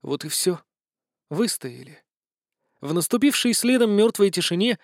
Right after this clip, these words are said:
Марья, не удержавшись на ногах, тяжело осела на земь. Через миг воздух сотрясло громогласное "Победа! Победа!" То неистово, до слез на глазах радовались уцелевшие в битве воины,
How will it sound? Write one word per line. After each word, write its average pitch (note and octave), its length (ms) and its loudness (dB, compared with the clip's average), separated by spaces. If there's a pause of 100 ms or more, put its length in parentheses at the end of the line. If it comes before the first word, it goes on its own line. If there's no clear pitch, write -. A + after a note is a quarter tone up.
(240)
Марья, F3+ 400 2
не F3+ 120 2
удержавшись F3 640 0
на F3 100 0
ногах, E3+ 360 0
тяжело E3+ 420 2
осела E3+ 420 0
на F3 280 -4
земь. B2+ 300 -16 (480)
Через F#3 280 0
миг C4+ 220 0
воздух G3 420 0
сотрясло F#3 480 2
громогласное F3+ 920 0 (360)
"Победа! A3+ 640 4 (220)
Победа!" C#4 1040 6 (720)
То C#4 160 2
неистово, A3 720 -2 (100)
до F3 160 0
слез A#3 320 -2
на G3+ 100 2
глазах F#3 420 2
радовались F#3+ 640 2
уцелевшие F3+ 640 2
в D3+ 60 -4
битве D3+ 340 -2
воины, C#3 500 -10